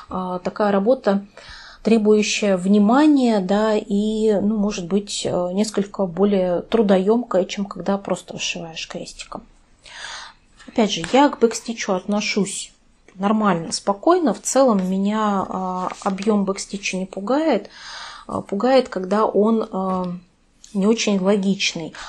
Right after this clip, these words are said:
А здесь всё логично. Ну, по крайней мере, большинство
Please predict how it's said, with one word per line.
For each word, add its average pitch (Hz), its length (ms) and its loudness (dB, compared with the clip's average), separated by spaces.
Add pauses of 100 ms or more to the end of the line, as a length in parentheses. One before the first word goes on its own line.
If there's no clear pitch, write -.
(140)
А 175 140 0
здесь 233 500 2
всё - 280 -2
логично. 196 600 0
Ну, 202 120 -2
по 202 120 -12
крайней 202 260 -2
мере, 196 180 2
большинство 202 840 -2